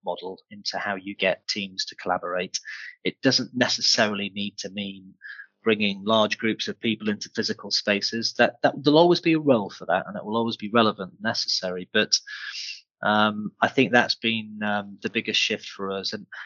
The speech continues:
and it helps people have a very different relationship with work, where work needs to fit in around people's lifestyles and responsibilities that are outside of work.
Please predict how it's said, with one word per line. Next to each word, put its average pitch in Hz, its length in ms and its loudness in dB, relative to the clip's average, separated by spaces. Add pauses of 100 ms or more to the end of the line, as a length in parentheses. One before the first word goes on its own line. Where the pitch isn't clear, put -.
(160)
and 123 120 2
it - 100 4
helps - 580 4 (100)
people 110 280 -4
have 101 160 0
a 113 100 -6
very 123 280 4
different 120 420 -2
relationship 110 680 0
with 113 160 -8
work, 117 260 0
where 110 180 0
work 113 380 4
needs 117 300 0
to 107 80 -4
fit - 460 2
in 101 280 2 (560)
around 101 360 4
people's 104 720 -2 (300)
lifestyles 110 640 2
and 104 140 -8
responsibilities 110 960 -2
that 107 140 0
are 110 100 4
outside 110 500 2
of - 140 -12
work. 90 180 -8